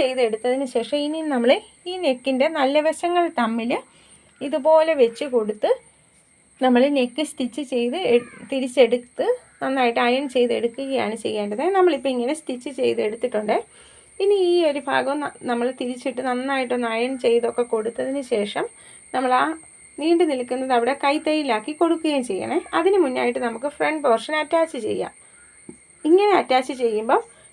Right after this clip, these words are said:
നമ്മൾ ആ സ്റ്റിച്ചിങ് പോയിന്റുകൾ തമ്മിൽ ഇതുപോലെ കറക്റ്റായിട്ട് നമ്മൾ വെച്ച് കൊടുക്കണം. വെച്ച് കൊടുത്തതിന്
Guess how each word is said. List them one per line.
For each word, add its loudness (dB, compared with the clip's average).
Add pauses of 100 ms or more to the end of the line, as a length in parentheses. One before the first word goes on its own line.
(120)
നമ്മൾ 0 (280)
ആ 4
സ്റ്റിച്ചിങ് -2
പോയിന്റുകൾ 4 (140)
തമ്മിൽ -2 (140)
ഇതുപോലെ 0 (100)
കറക്റ്റായിട്ട് 0
നമ്മൾ -2
വെച്ച് 0
കൊടുക്കണം. -2 (440)
വെച്ച് 0
കൊടുത്തതിന് 2